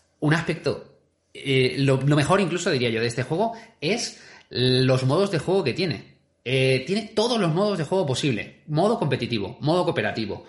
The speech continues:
modo semi-cooperativo e incluso modo solitario. Da igual, como quieras jugarlo, lo puedes jugar.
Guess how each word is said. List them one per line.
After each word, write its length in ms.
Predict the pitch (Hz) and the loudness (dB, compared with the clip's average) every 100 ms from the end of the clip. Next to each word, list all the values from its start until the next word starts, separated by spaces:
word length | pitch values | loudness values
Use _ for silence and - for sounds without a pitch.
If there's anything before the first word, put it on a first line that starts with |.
| - - | -20 -4
modo 340 | 139 196 214 | 0 2 0
semi-cooperativo 1000 | 214 196 180 127 151 185 196 202 - - | 0 0 0 -2 -2 -2 0 -2 -4 -8
e 60 | 131 | -2
incluso 380 | 123 120 147 - | -2 -2 -4 -4
modo 200 | 120 139 | -2 0
solitario. 440 | 135 120 101 92 87 - _ | 0 0 -2 -4 -6 -14 _
Da 120 | 127 143 | -2 0
igual, 300 | 104 95 - | 0 -4 -6
como 180 | 110 | -6
quieras 200 | 107 110 | -2 -4
jugarlo, 340 | 127 185 208 - | 0 0 0 -4
lo 80 | 117 | -4
puedes 220 | 117 104 | -4 -4
jugar. 340 | 104 90 - | -6 -6 -8